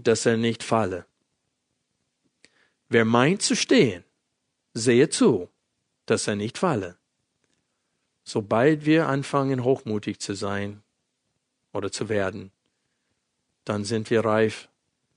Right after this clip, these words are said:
zum Stolpern. Steht es nicht so in der Bibel?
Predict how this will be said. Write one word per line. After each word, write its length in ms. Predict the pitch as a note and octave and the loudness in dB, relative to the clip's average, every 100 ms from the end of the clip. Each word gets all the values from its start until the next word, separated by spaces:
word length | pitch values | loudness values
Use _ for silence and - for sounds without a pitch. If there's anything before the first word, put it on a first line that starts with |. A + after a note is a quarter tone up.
| _ _ _ _ _ _ _ | _ _ _ _ _ _ _
zum 160 | - A#2 | -12 -10
Stolpern. 520 | - G#2 F#2 - F2+ _ _ _ _ _ _ _ _ _ _ _ _ _ | -4 -4 -4 -8 -14 _ _ _ _ _ _ _ _ _ _ _ _ _
Steht 280 | - A#2+ B2 | -2 0 0
es 140 | C3+ | -2
nicht 140 | D3 B2+ | -2 0
so 180 | C3 C3+ | 0 0
in 80 | |
der 60 | B2+ | -2
Bibel? 420 | B2+ C#3 D3 D#3 | -4 -4 -6 -6